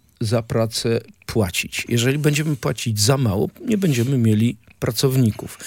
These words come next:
Szczególnie w tej sytuacji, w której mówimy o rynku, mm, pracownika. Musimy go szanować, musimy mu zapłacić, a wprowadzenie jakichś, mm, obligatoryjnych, mm, stawek, no, we mnie budzi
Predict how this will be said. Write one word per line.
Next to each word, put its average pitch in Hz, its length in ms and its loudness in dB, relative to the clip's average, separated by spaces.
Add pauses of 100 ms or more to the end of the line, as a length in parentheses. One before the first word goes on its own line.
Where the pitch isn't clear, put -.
(220)
Szczególnie 120 540 2
w 131 60 -2
tej 139 160 0
sytuacji, - 540 0
w - 20 -12
której 127 260 0
mówimy 117 440 2
o 120 140 0
rynku, 110 520 0
mm, 123 300 -2
pracownika. 127 680 0 (460)
Musimy 143 320 2
go 117 100 4
szanować, 160 540 2
musimy 110 320 0
mu 113 160 4
zapłacić, 143 720 0 (480)
a 123 100 4
wprowadzenie 131 720 0
jakichś, 123 640 -4
mm, 117 520 2 (120)
obligatoryjnych, 120 1300 0
mm, 110 280 -2 (100)
stawek, 113 680 -4 (120)
no, 147 600 0
we 123 240 0
mnie 139 300 2
budzi 120 540 0